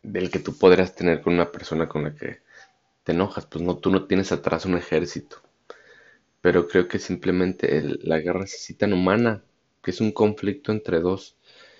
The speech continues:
dos personas que tienen mucho poder y deciden utilizarlo para, para hacer un mal,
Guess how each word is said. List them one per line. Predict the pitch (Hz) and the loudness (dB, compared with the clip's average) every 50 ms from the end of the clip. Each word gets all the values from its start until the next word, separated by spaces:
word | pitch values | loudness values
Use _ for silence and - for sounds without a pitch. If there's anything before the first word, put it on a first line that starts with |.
| _ - _ _ _ _ _ _ | _ -20 _ _ _ _ _ _
dos | - 98 98 95 | 2 2 2 2
personas | - - 101 98 98 104 101 104 - - | 2 0 0 2 2 -2 -2 -2 -4 -6
que | - | -4
tienen | - 98 87 87 90 | -2 0 0 2 2
mucho | 90 92 92 92 - - - _ | 0 0 -2 -2 -6 -10 -6 _
poder | - 85 82 85 87 87 87 113 - _ | 2 4 4 4 4 2 0 -6 -16 _
y | - 87 85 | -6 -4 -2
deciden | 80 82 76 - - 85 87 95 90 | -2 -2 -4 -4 -4 -2 0 0 0
utilizarlo | 87 76 - - 80 78 76 - - 80 80 80 82 85 - - | 0 -2 -2 -4 -4 -4 -4 -4 0 0 2 2 2 0 -2 -2
para, | - 80 76 76 73 71 71 - _ _ _ - - - _ _ _ _ _ _ _ | -2 0 0 0 -2 -6 -10 -14 _ _ _ -20 -20 -20 _ _ _ _ _ _ _
para | - 80 80 | 4 4 4
hacer | 76 - - 87 | 4 2 0 0
un | 85 87 87 | 2 2 4
mal, | 85 82 80 78 76 76 73 - | 4 4 2 2 0 -4 -6 -12